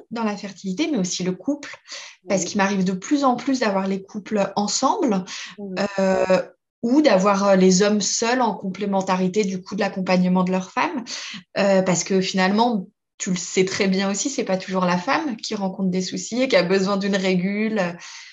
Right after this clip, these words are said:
Speaker 1: Voilà, on a de plus en plus, euh, de spermogrammes qui sont pas bons. Et
Speaker 2: C'est
Speaker 1: du
Speaker 2: vrai.
Speaker 1: coup, euh, on peut avoir aussi des outils intéressants en naturo pour, euh, pour aller changer ça.
Speaker 2: Tu as tout à fait raison de le préciser et, euh, c'est chouette que tu précises aussi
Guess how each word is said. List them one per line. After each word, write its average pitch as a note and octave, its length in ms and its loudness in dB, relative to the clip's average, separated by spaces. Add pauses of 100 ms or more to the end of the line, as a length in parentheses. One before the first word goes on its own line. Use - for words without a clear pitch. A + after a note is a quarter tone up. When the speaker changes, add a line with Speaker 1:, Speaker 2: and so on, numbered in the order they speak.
(140)
Speaker 1:
Voilà, - 280 -2
on G3 120 2
a F#3+ 80 4
de F#3 60 2
plus G3+ 260 -4
en G3 120 2
plus, A3+ 320 -4
euh, G3+ 160 4
de F#3 120 2
spermogrammes F#3 680 0
qui G3+ 160 -8
sont F3+ 480 -8 (240)
pas E3 120 0
bons. - 220 -2 (480)
Et F3+ 100 0
Speaker 2:
C'est E3 80 -2
Speaker 1:
du F3 60 -4
Speaker 2:
vrai. E3 100 -8
Speaker 1:
coup, A#3+ 280 -2
euh, F3+ 480 2 (300)
on E3+ 260 -2
peut E3+ 200 -8
avoir D#3+ 340 -2
aussi D#3 260 -6
des F3 200 0
outils D#3 200 -2
intéressants E3 500 -4
en F#3+ 40 -4
naturo F#3 380 -8
pour, F#3 300 -16
euh, F3 40 -14 (680)
pour F#3 180 -8
aller E3 180 -4
changer F#3 360 -6
ça. A3 180 -12 (300)
Speaker 2:
Tu G3+ 60 -2
as F#3 40 -4
tout - 240 -8
à A3+ 60 -2
fait A3+ 140 -6
raison G#3+ 320 -4
de G3+ 80 -6
le G3 80 -6
préciser G3+ 960 -4
et, F#3 140 0
euh, F3 380 -4
c'est F3 220 -6
chouette A#3 280 -4
que A3 80 -6
tu F#3+ 200 -10
précises G3+ 460 -4
aussi G3+ 500 -2